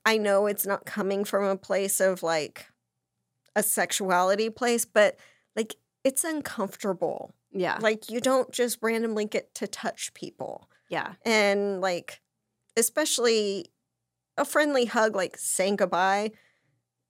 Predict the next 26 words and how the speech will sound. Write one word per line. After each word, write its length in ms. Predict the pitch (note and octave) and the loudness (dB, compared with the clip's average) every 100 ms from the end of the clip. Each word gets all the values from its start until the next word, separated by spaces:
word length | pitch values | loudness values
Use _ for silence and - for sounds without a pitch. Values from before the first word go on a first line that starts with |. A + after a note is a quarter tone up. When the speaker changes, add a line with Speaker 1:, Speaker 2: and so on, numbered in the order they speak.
| _ _ | _ _
Speaker 1:
is 160 | A3 E3+ | 0 0
borderline 960 | G3+ G3+ G3+ G#3 G#3 G3+ G#3 G#3+ G#3+ - | 2 2 4 2 4 4 2 2 0 -2
if 180 | G3 G3 | -4 0
you're 180 | F#3+ F#3+ | 0 2
on, 140 | F#3+ | 0
like, 200 | F#3 F3+ _ _ _ _ - | -2 -4 _ _ _ _ -2
a 80 | |
list 300 | F#3+ F3 - | 0 0 2
of 80 | F#3+ | 0
five, 520 | - E3+ F3 F#3+ G#3+ - _ | 2 4 4 2 -2 -8 _
but, 160 | G3+ | 4
like, 360 | G3 F#3+ E3+ - _ _ _ _ _ _ | 6 4 0 -12 _ _ _ _ _ _
full 500 | - - - C4 B3+ | -16 -14 4 8 8
on, 240 | A#3 G#3 F#3+ | 8 4 2
like, 300 | E3 C#3+ - | -4 -6 0
"Don't 220 | A3 - | 0 0
touch 240 | - G#3+ | -2 0
my 100 | G3 | 0
legs." 520 | E3 G#2+ F2 - - - _ _ _ | 0 -2 -4 -8 -8 -12 _ _ _
Speaker 2:
Oh, 160 | G#3+ G3 | 0 2
yeah. 180 | F#3 | 2
Speaker 1:
Like, 140 | G3+ F#3+ | 2 4
Speaker 2:
No, 500 | G3 F3+ E3+ E3+ F3 _ _ | 6 6 4 0 -8 _ _
absolutely 460 | G3+ G3 - G3+ E3+ | 2 2 0 0 2
Speaker 1:
mm-mm. 40 | D#3 | 0
Speaker 2:
not. 100 | - | -2